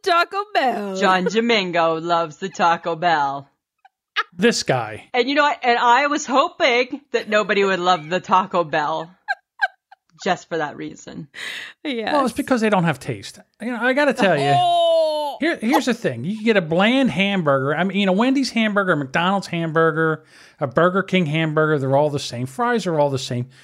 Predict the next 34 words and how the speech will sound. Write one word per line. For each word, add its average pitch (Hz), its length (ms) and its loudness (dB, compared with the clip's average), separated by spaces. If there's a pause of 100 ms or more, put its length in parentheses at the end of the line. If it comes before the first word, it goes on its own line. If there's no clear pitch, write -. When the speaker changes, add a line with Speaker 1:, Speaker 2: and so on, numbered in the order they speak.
(420)
Speaker 3:
Where 240 260 4
can 233 220 2
Speaker 2:
No, 220 80 4
Speaker 3:
you 247 60 4
Speaker 2:
no, 254 120 4
Speaker 3:
go 185 120 6
Speaker 2:
fries 262 220 6
Speaker 3:
get 165 140 4
Speaker 2:
are - 40 2
Speaker 3:
a - 20 2
Speaker 2:
not 208 160 0
all 196 120 -2
the 185 60 -6
same. 175 80 -6
Speaker 3:
taco? 131 800 -2 (600)
Go 185 200 2
get 220 160 2
a 226 80 2
taco 170 1040 2
or 123 500 -2 (300)
a 127 100 0
burrito. 170 840 2
You 226 80 0
can't 285 240 -2
get 180 100 0
'em 156 80 -2
at 131 80 -8
those 127 160 0
other 135 160 -2
ones. 185 160 -2
You 190 80 -2
can 202 100 -2
get 247 140 4
a, 208 180 2